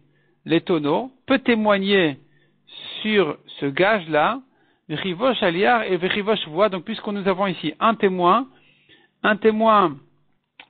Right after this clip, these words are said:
fait jurer l'autre, à l'aider à Kataf. Kataf, c'est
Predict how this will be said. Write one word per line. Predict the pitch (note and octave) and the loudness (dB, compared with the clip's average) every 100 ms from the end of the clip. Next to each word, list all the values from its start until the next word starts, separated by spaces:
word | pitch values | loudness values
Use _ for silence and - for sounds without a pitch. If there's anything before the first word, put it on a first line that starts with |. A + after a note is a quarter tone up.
| - | -2
fait | E3 | 0
jurer | C#3+ E3+ A3 A#3+ F3+ B2+ _ _ _ _ _ _ _ _ | 2 2 4 4 4 0 _ _ _ _ _ _ _ _
l'autre, | C#3+ D#3 G#3+ - - - _ _ _ _ _ _ _ _ _ | -2 2 2 0 -10 -16 _ _ _ _ _ _ _ _ _
à | D#3 | 0
l'aider | E3 G3 | 2 2
à | A#3+ | 2
Kataf. | A3+ G3+ D#3+ B2+ | 0 -2 -2 -2
Kataf, | - E3+ A#3 - | -4 -2 -2 -2
c'est | F3+ F#3 | -6 -8